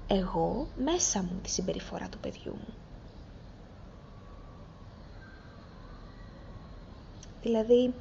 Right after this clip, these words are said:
φανταστείτε τον εαυτό σας να έχετε το παιδάκι σας μπροστά σας και να βγάζει μία συμπεριφορά το παιδί σας που δυσκολεύεστε να την κατανοήσετε,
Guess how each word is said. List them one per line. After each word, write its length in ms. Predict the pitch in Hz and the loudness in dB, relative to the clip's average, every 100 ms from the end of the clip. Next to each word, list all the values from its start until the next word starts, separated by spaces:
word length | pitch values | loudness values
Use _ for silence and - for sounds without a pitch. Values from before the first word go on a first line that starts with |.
| - - - - | -10 -12 -12 -12
φανταστείτε 460 | - 247 233 - 359 | -6 -2 -2 0 0
τον 200 | 339 277 | 4 4
εαυτό 540 | 226 208 - - 202 202 | 4 2 -4 0 2 2
σας 360 | - 202 202 | 0 0 0
να 120 | 202 | 4
έχετε 240 | 208 240 240 | 4 6 6
το 100 | 226 | 6
παιδάκι 460 | 202 190 208 240 | 4 6 6 6
σας 160 | 226 202 | 0 0
μπροστά 560 | 190 185 - 185 180 175 | 0 0 0 -2 -2 -2
σας 320 | - 269 - | -2 0 -2
και 300 | - 254 247 - - - - - - - - - | 4 4 4 -2 -12 -12 -12 -12 -12 -14 -14 2
να 160 | 214 202 | 4 6
βγάζει 480 | 202 220 277 247 | 8 10 10 10
μία 200 | 214 214 | 10 10
συμπεριφορά 720 | 214 208 196 190 - 185 190 190 | 8 6 4 2 0 0 2 0
το 80 | 185 | -2
παιδί 460 | 170 170 170 170 | -2 -2 -2 2
σας 560 | - 214 240 339 - - - - - - - - - - - - - - - - - - - - - | 4 4 2 0 -4 -6 -12 -14 -14 -14 -14 -14 -14 -14 -14 -12 -14 -14 -14 -14 -14 -12 -12 -12 4
που 420 | 262 254 247 240 233 240 - - - | 6 10 10 10 8 2 -4 -10 0
δυσκολεύεστε 840 | 220 240 - 233 254 330 233 - 202 | 6 6 10 12 12 12 10 6 4
να 80 | |
την 120 | 190 185 | 4 2
κατανοήσετε, 1040 | 180 180 175 180 180 - - - 196 262 | 2 0 0 0 2 0 0 -4 -2 -2